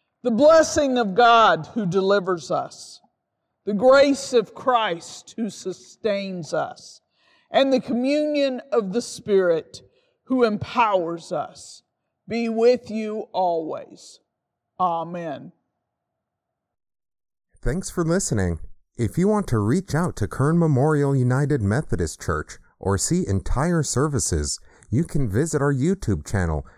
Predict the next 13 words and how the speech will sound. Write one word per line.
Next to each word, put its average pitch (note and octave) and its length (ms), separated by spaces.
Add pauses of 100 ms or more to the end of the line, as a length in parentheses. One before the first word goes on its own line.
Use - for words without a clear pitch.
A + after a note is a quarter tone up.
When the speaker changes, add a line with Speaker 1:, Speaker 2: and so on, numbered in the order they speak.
(140)
Speaker 2:
Kern C3+ 300
Memorial B2 640
United A2+ 520
Methodist G#2 580
Church, - 380 (320)
and C3 140
remember C#3+ 460
to - 140
like B2+ 340
and E3 120
subscribe B2+ 600
for G2+ 180
updates. - 720